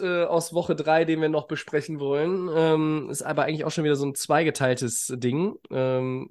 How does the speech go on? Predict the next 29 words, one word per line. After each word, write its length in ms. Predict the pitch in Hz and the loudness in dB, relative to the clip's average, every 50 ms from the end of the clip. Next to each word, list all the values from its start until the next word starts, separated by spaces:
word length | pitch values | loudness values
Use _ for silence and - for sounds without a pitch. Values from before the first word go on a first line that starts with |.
| _ | _
Christian, 280 | - - 196 196 202 185 | -4 -2 0 2 2 2
ist 140 | 202 208 - | 2 0 0
die 80 | 214 | 0
Saison 340 | 185 180 180 165 190 220 247 | 0 0 2 2 2 2 4
der 200 | 233 220 190 156 | 2 2 2 2
Vikings 580 | 180 - - 381 381 - 240 208 165 143 - - | 0 2 2 0 0 2 0 0 0 -2 -2 -4
nach 100 | 170 165 | -4 -2
dem 160 | - 175 165 | -2 -4 -4
vierundzwanzig 680 | - - - 208 214 208 202 - 196 190 190 185 175 - | -6 -6 -2 -2 0 0 0 -2 -2 -2 -2 -4 -2 -2
achtundzwanzig 540 | 185 185 - - 185 - 175 175 170 - - | -2 -2 -2 -6 -4 -2 0 -2 -2 -2 -2
gegen 180 | - 175 165 | -4 -2 -2
die 100 | 160 160 - | -2 -2 -2
Chargers 840 | - - - 175 165 175 190 202 185 208 233 254 311 311 - - - _ - - - - - - - - - _ _ _ _ _ _ _ _ _ _ _ _ _ _ | -2 0 2 4 4 4 4 2 2 0 0 0 0 0 -4 -8 -10 _ -20 -20 -20 -20 -20 -20 -20 -20 -20 _ _ _ _ _ _ _ _ _ _ _ _ _ _
und 160 | - 165 165 | -2 0 2
nach 160 | - 165 156 | 0 0 0
jetzt 200 | - 165 151 - | 0 -2 -4 -4
drei 200 | - 151 147 151 | -2 0 2 2
Niederlagen 480 | 147 170 202 185 147 143 139 139 135 139 | 4 2 2 2 2 2 2 2 2 0
in 80 | 139 139 | -2 0
ebenso 300 | 135 143 139 139 143 135 | -2 -2 -2 -2 -4 -6
vielen 240 | - 156 147 139 | -4 -4 -4 -4
Spielen 400 | 135 - - 156 151 143 147 - | -6 -8 -6 -4 -4 -4 -4 -4
schon 260 | - - - 151 151 - | -6 -4 -4 -4 -2 -2
ein 180 | 139 139 139 | -2 -4 -4
Fall 300 | - - - 151 139 143 | -4 -4 -2 0 0 0
für 200 | 139 139 139 131 | 0 0 -2 -4
die 180 | 127 123 117 - | -4 -6 -8 -8
Tonne? 500 | - - - 135 131 131 139 170 240 381 - _ _ _ _ _ _ _ _ _ _ _ _ _ _ _ _ _ _ _ _ _ _ _ _ _ _ _ _ _ | -2 2 4 4 4 4 4 2 2 0 -2 _ _ _ _ _ _ _ _ _ _ _ _ _ _ _ _ _ _ _ _ _ _ _ _ _ _ _ _ _
Und 360 | - 147 156 160 160 - - | 0 0 2 2 0 -4 -8